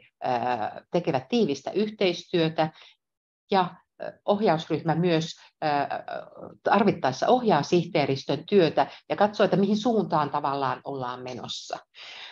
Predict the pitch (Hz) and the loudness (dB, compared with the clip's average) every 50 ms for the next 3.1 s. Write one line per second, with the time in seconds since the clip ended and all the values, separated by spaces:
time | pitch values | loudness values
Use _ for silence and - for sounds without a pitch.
0 | - _ 170 165 - 170 - - 311 277 202 196 - - 220 220 202 175 156 139 | -8 _ -4 -2 0 2 6 6 6 6 6 4 4 6 6 8 8 6 4 4
1 | 143 135 131 127 131 131 131 - 131 123 - - - - - _ _ _ _ _ | 4 2 2 0 0 -4 -4 -4 -4 -6 -6 -10 -14 -14 -18 _ _ _ _ _
2 | _ _ _ _ - 156 147 135 135 131 131 - _ _ _ _ - 131 131 120 | _ _ _ _ 0 2 2 2 2 -2 -4 -10 _ _ _ _ -2 0 0 0
3 | 120 - | -2 -6